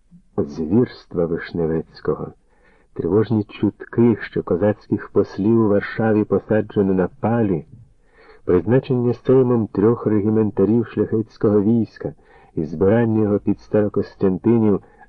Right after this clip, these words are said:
для враження на козаків. Поки нам дуритимуть голову пани комісари на чолі з паном Киселем,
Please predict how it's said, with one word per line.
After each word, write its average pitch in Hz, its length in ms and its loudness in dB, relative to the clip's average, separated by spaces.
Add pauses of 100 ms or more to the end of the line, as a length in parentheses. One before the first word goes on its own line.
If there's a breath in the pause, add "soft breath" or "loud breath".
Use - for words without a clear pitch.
(120)
для 90 240 0
враження 104 920 0 (300)
на 85 180 -4
козаків. 98 680 -2 (560)
Поки 113 260 0
нам 104 240 0
дуритимуть 92 600 0
голову 90 480 2
пани 92 360 -2
комісари 90 760 -2 (360 loud breath)
на - 80 -8
чолі 92 260 -2
з - 120 -14
паном 92 320 -4
Киселем, 87 720 0